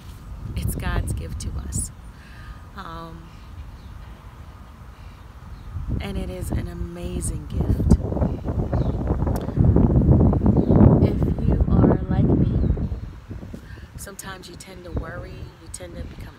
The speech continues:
anxious, you tend to become, um, frustrated if you cannot control things. Yeah, I have some control <laughs> issues, as we all do.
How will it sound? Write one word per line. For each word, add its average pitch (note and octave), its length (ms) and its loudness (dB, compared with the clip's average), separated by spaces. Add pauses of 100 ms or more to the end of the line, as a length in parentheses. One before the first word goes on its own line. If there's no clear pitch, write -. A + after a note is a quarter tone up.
anxious, - 540 -10
you - 80 -12
tend - 240 -12
to - 60 -12
become, D#3 460 -12 (720)
um, - 360 -14 (600)
frustrated F#3+ 800 -8
if - 160 -20
you G#3+ 60 -14
cannot F#3 420 -14
control E3+ 560 -16 (100)
things. - 460 -18 (160)
Yeah, F4 220 -8 (180)
I D4 140 -2
have C4+ 240 -8
some A#3+ 180 -12
control A3 480 -8
<laughs> - 20 -16
issues, - 720 -10 (380)
as G#3+ 180 -4
we G#3 160 -6
all G3+ 260 -4
do. - 300 -6